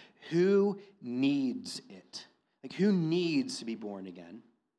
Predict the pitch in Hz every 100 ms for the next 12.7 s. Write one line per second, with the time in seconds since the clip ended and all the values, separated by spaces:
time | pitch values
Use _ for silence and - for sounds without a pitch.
0 | _ _ _ _ _ - 143 160 143 -
1 | 135 147 170 185 156 131 107 127 - -
2 | - 165 113 92 - - - - _ _
3 | _ _ _ _ _ _ _ _ 117 113
4 | - 135 135 123 113 117 - 131 131 135
5 | 117 107 - 104 87 - - - _ _
6 | _ _ _ _ _ _ _ - 160 147
7 | 139 196 202 160 147 135 120 104 - -
8 | - - 151 180 151 117 139 139 123 104
9 | 92 - - - _ _ 120 123 127 131
10 | 120 - 196 170 - _ _ _ _ _
11 | _ _ _ _ _ _ _ _ - 147
12 | 123 - - - 156 160 151